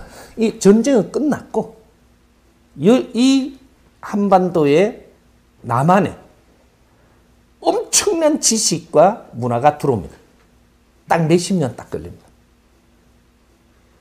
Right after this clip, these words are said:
몇십 년 동안 이 지식과 문화가 전부 다 들어오는데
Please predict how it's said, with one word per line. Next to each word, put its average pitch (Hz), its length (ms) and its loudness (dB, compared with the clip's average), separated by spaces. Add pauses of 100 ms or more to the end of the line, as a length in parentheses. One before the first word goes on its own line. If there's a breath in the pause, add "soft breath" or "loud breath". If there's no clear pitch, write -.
(140)
몇십 214 320 4
년 220 220 2
동안 185 360 2
이 214 380 -4 (420)
지식과 180 460 -2
문화가 135 460 0
전부 135 280 0
다 131 320 0
들어오는데 120 800 -2